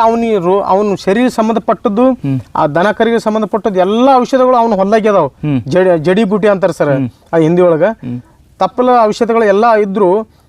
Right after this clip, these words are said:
Speaker 1: ಅವ ಕಿಡ್ನಿ ಸ್ಟೋನ್ ಆಯ್ತು, ಮುಲುವಾದಿ ಆಯ್ತು, ಬಿ ಪಿ ಆಯ್ತು, ಶುಗರ್ ಆಯ್ತು, ಹಾರ್ಟ್ ಅಟ್ಯಾಕ್ ಆಯ್ತು,
Speaker 2: ಹ್ಮ್.
Speaker 1: ಕೈಕಾಲು ಮುರಿತು ಅಂತಂದು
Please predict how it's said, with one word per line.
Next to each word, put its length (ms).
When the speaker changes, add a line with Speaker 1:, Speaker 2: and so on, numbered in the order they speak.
Speaker 1:
ಅವ 160
ಕಿಡ್ನಿ 540
ಸ್ಟೋನ್ 300
ಆಯ್ತು, 360
ಮುಲುವಾದಿ 480
ಆಯ್ತು, 380
ಬಿ 200
ಪಿ 160
ಆಯ್ತು, 300
ಶುಗರ್ 360
ಆಯ್ತು, 280
ಹಾರ್ಟ್ 320
ಅಟ್ಯಾಕ್ 240
ಆಯ್ತು, 360
Speaker 2:
ಹ್ಮ್. 360
Speaker 1:
ಕೈಕಾಲು 360
ಮುರಿತು 340
ಅಂತಂದು 640